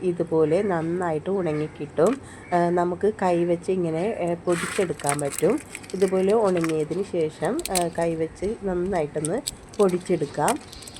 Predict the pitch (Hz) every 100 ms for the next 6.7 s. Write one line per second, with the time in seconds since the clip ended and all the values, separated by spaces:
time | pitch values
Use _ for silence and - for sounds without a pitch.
0 | - - - - - - 196 196 214 214
1 | 175 175 180 180 175 165 175 196 175 -
2 | 175 175 185 208 185 170 165 156 160 233
3 | - - - 185 208 180 - 185 175 196
4 | 202 170 165 160 214 - - 180 165 165
5 | 165 175 - 175 170 165 160 156 190 240
6 | 185 175 160 196 175 165 165